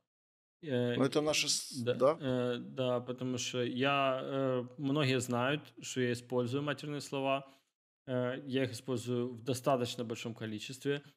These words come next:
Speaker 1: Ты этого просто не,
Speaker 2: Да?
Speaker 1: не слышишь.
Speaker 2: Серьезно?
Speaker 1: Да. Э, ну, э, тому... я могу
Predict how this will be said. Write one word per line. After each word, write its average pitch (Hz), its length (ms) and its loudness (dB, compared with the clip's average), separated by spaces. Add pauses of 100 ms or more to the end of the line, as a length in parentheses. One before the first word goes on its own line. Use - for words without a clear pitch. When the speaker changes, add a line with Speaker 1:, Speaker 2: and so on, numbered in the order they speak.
(140)
Speaker 1:
Ты 123 60 2
этого 120 300 0
просто 110 380 -6
не, 110 220 -6
Speaker 2:
Да? 180 300 12
Speaker 1:
не - 60 4
слышишь. - 160 2 (100)
Speaker 2:
Серьезно? 349 300 6
Speaker 1:
Да. 120 300 4 (380)
Э, 151 260 2
ну, 196 500 4
э, 151 360 2 (1080)
тому... 175 800 4
я 180 120 6
могу 190 260 8